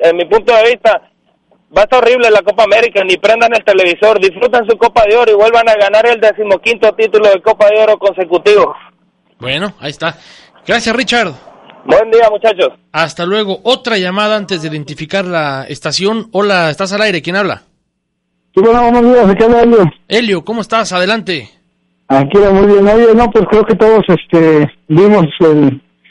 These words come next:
Speaker 3: vimos, este, que lo que, lo que hizo, este, el técnico. Ahora creo que en ese rato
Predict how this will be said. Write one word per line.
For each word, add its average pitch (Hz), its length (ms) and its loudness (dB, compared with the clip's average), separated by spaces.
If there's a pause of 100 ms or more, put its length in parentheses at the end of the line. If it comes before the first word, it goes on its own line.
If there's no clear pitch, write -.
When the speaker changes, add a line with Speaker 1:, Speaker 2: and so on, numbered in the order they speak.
(320)
Speaker 3:
vimos, 180 300 4
este, 156 480 2
que 143 320 2 (100)
lo 135 140 0
que, 139 280 0 (640)
lo 160 120 0
que 180 120 0
hizo, 190 160 2
este, 180 200 0
el 160 100 0
técnico. 220 380 2
Ahora 226 200 2 (100)
creo 226 180 2
que 214 100 2 (240)
en 175 80 0
ese 185 180 0
rato 202 340 2